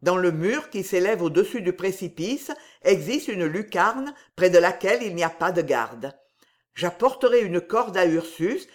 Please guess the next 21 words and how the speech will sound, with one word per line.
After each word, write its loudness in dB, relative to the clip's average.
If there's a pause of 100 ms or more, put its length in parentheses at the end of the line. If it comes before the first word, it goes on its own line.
(140)
et 6
il 0
se -4
chargera -2
du -4
reste. -6 (1800)
Par -2
Hercule, -2
s'écria 0
Pétrone, -4 (260)
qu'il -4
s'évade 2
comme 0
il -4
l'entendra, -2 (240)
mais 4
pas 0
en 0
même -2
temps -4
qu'elle, 2